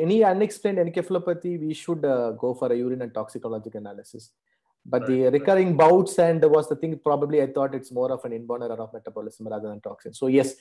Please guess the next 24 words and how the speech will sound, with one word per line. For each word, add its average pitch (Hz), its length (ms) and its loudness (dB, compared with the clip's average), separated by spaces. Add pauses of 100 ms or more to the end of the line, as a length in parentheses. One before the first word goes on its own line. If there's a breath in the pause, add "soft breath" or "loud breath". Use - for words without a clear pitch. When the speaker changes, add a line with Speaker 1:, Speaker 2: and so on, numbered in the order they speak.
(180 soft breath)
Speaker 1:
toxin 156 320 4
and 185 120 4
metabolism 170 640 6
are, 160 340 2
should - 320 0
be 190 120 2
considered 160 460 0
to 156 40 -2
be 151 140 0
together 135 280 2 (120)
rather 123 160 -2
than, 127 180 -4
you 120 80 -10
know, 185 120 -10
should 135 180 -16
not 135 140 -6
be 131 60 -6
separated. 120 540 -6
I 104 180 -8
agree 117 220 -10
with 113 160 -10
that - 180 -18
fact. 101 280 -16
Yeah. 104 100 -18